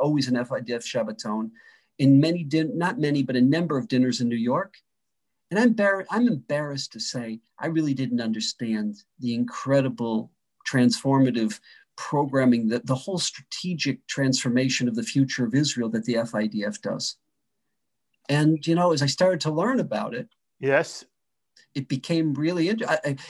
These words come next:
Speaker 1: it went from being a meeting with some interesting people to something that became fascinating and really interesting.
Speaker 2: Okay, this is slightly out of order, but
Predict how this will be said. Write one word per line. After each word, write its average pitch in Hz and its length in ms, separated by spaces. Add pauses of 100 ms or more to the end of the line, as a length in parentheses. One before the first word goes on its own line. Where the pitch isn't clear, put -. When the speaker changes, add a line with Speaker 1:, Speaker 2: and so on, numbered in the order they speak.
Speaker 1:
it 196 100
went 247 200
from 254 160
being 247 220
a 233 40
meeting 226 520
with 185 120
some 202 200
interesting 208 460
people 208 500 (200)
to - 80
something 180 420
that 165 160
became 156 320
fascinating 151 760
and 120 120
really 135 320
interesting. - 420 (280)
Speaker 2:
Okay, 165 240
this 160 260
is 185 120
slightly 180 420
out 151 120
of 139 120
order, 135 500 (600)
but 147 340